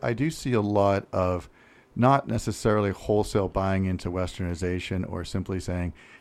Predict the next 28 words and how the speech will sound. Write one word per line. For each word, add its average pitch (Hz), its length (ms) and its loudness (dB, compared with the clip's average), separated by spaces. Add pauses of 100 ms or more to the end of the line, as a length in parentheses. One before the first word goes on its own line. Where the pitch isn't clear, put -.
"Universal 107 440 6
values, 95 360 2
yep, 104 220 2
they're 95 200 2
for - 220 -4
me." 92 400 2 (720)
Uh, 92 400 4
I 101 160 2
see 139 600 2 (120)
a 104 100 0
lot 104 480 4
of 92 440 -4
actually 90 320 -4
what, - 80 -6 (260)
you 98 120 -4
know, 95 100 -4
someone 92 240 -6
like 90 100 -12
Kanye 104 400 2
used 87 160 -6
to 92 80 -6
do, 87 180 -2
which 90 220 -4
is 98 220 -4
to - 40 -8
try 113 340 2
to 113 120 -6
stretch - 760 0